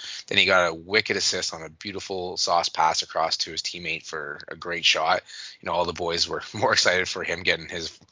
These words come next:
what we thought was his first assist. Uh, and then in the third period, he bared his first goal, and, you know, you can just tell it, you never wanna, never wanna really, like, cheer and be super excited when, you know, it's the seventh goal of a game,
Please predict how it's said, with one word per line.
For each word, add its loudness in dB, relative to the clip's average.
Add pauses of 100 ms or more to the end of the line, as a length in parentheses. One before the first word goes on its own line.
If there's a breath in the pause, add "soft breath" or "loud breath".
(100)
what 2
we 0
thought 6
was -2
his 2
first 2
assist. 4 (520 loud breath)
Uh, 6
and 0
then 2
in -4
the -6
third -4
period, 0
he -2
bared -4
his -2
first -2
goal, -2
and, -14
you -8
know, -6
you -6
can -6
just 0
tell 2
it, 4 (440 loud breath)
you -4
never 6
wanna, 4 (480 soft breath)
never 2
wanna 4
really, -2
like, -2
cheer 2
and -8 (460)
be -2
super 4
excited -2
when, -10
you -10
know, -10
it's -10
the -12
seventh -2
goal -10
of -12
a -16
game, -6